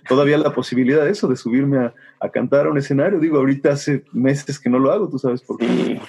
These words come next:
Speaker 2: claro.
Speaker 1: Pero en realidad, este, sí, sí, sí, sí, afortunadamente sí puedo como equilibrar o, o compartir, sí, sí son compatibles, justo eso,
Speaker 2: <laughs>
Speaker 1: todas las, las formas que me hacen feliz y, y creo que eso es lo que define ahorita a Sam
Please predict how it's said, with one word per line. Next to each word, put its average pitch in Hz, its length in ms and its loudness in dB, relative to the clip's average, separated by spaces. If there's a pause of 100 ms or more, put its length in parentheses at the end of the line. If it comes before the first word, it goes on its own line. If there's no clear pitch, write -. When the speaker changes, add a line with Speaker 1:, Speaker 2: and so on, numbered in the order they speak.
(140)
Speaker 2:
claro. - 420 -8
Speaker 1:
Pero 127 120 2
en 127 60 2
realidad, 127 440 4
este, 139 340 -6
sí, 202 240 -2
sí, 190 140 -6
sí, 202 200 -4
sí, 196 140 -6
afortunadamente 143 760 -2
sí 139 140 -8
puedo 131 480 -2 (560)
como 127 220 0
equilibrar 131 600 2
o, 123 100 0
o 107 180 -4
compartir, 127 600 -2
sí, - 160 -10
sí - 160 -6
son 180 260 2
compatibles, 147 680 0
justo 135 320 -4
eso, 151 160 -4
Speaker 2:
<laughs> 165 400 -8
Speaker 1:
todas 131 220 2
las, 110 240 -2
las 113 140 -6
formas 135 360 0
que 127 100 -2
me 120 100 2
hacen 131 280 0
feliz 120 400 -4
y, - 140 -12 (340)
y 113 120 -8
creo 135 260 0
que 139 120 0
eso 139 200 0
es 123 80 0
lo 127 120 0
que 123 120 -6
define 120 340 -2
ahorita 110 400 -6 (440)
a - 100 -16
Sam 110 320 -6